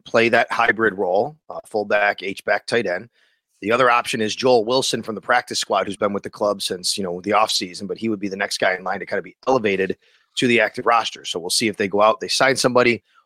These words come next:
or what they do with that. You mentioned David Edwards. That's exactly right. I mean, that's what they, that's what they did Sunday night without Dalton Kincaid. David Edwards lined up as the extra offensive lineman slash tight end, um, eight different times, I think it was, reporting eligible. So they want to go with that traditional blocking extra tight end. It would be David Edwards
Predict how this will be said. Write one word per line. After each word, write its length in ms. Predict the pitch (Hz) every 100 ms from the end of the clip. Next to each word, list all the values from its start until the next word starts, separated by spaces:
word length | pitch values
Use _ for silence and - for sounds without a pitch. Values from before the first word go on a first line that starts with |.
| -
or 100 | 110
what 180 | 117 117
they 80 | 110
do 80 | 110
with 100 | 101
that. 220 | 82 -
You 100 | 101 113
mentioned 220 | 107 104
David 180 | 101 110
Edwards. 240 | 101 92
That's 140 | 107 -
exactly 380 | 110 113 -
right. 140 | 85 90
I 40 |
mean, 120 | 98
that's 200 | 98 101
what 60 | -
they, 80 | 107 104 -
that's 180 | 113
what 40 | 110
they 80 | 107
did 140 | 98
Sunday 200 | - 107
night 140 | 113 104
without 180 | 95
Dalton 220 | 107 101 98
Kincaid. 360 | 92 127 123
David 200 | 110 98
Edwards 260 | 113 101 98
lined 220 | 98 104
up 100 | 104 _ _ -
as 120 | 113 107
the 120 | 113
extra 500 | 127 - 120 107 98 _ -
offensive 320 | 110 110 95
lineman 300 | 101 117 98
slash 340 | - - 110 -
tight 220 | 117 101
end, 300 | 120 95 95 _ _ _ -
um, 180 | - -
eight 140 | 120 -
different 220 | 101 95
times, 240 | 123 123 107
I 40 |
think 200 | - 101
it 80 | 92
was, 240 | 107 101
reporting 320 | 101 104 95
eligible. 360 | 107 113 90 85
So 300 | - 95 92 _ _ -
they 60 |
want 160 | 101 110
to 40 |
go 120 | 104 110
with 120 | 104
that 100 | 101
traditional 320 | - 110 -
blocking 480 | 87 104 110 - 104
extra 220 | 104 -
tight 220 | - 98
end. 180 | 113 98
It 60 | 101
would 100 | 98
be 80 | 101
David 240 | 104 95
Edwards 340 | 107 101 98